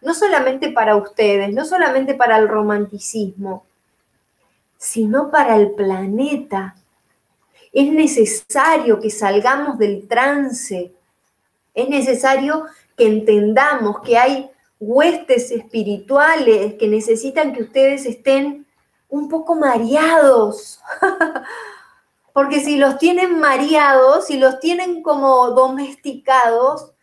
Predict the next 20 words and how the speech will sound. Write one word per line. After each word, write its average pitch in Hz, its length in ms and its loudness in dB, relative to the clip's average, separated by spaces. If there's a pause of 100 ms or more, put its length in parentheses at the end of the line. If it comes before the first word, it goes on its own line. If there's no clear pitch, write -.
(200)
van 330 240 -6
a 349 80 -6
seguir 294 420 -10
ahí. 269 640 -4 (880)
Y 240 140 0
hay 339 200 2
un 320 160 -2
sistema 247 1000 -8 (220)
que 233 100 -8
tiene 311 440 -10
que 247 200 -12
caer. 262 800 -8 (760)
Como 233 240 0
decía 233 380 0
mi 262 160 -2
querido 240 400 2
Bob 233 200 0
Marley, 220 720 -2
"Cae 262 260 -6
Babilonia". 208 880 -4